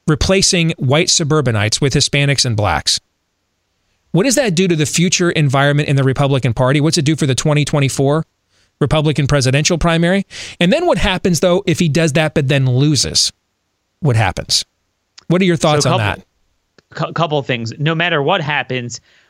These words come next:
Speaker 2: um, gee, whatever happened to the G O P autopsy? <laughs> So we're all agreeing that he's gonna outperform Romney.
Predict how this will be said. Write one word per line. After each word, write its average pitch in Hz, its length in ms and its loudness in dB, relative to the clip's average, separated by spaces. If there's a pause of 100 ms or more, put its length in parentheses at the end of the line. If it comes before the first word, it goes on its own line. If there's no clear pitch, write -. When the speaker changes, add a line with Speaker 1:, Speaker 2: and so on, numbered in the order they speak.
(240)
Speaker 2:
um, 151 340 -4
gee, 233 340 -2
whatever 226 440 0
happened 185 420 -6
to - 120 -8
the 165 100 0
G 190 240 -2
O 180 100 0
P 175 240 -2
autopsy? 143 1000 -2
<laughs> - 40 -20 (920)
So 247 200 -2
we're 233 160 4
all 269 240 0
agreeing 208 600 -2 (220)
that 208 120 -2
he's 214 180 -2
gonna 208 160 0
outperform 220 720 -2
Romney. 185 540 0